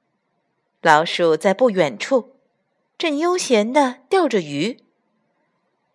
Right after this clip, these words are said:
“嘿，老鼠！”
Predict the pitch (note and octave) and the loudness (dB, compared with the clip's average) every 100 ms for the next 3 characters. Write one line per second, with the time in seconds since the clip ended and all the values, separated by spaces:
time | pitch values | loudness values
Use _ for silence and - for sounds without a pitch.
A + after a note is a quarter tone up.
0 | _ _ _ - F4+ G4+ G#4 G#4 G4 G#3+ | _ _ _ 2 4 4 4 2 0 -4
1 | _ _ _ _ _ _ _ F#3+ B3+ F#4 | _ _ _ _ _ _ _ -2 0 0
2 | G#4 G4 | -2 -2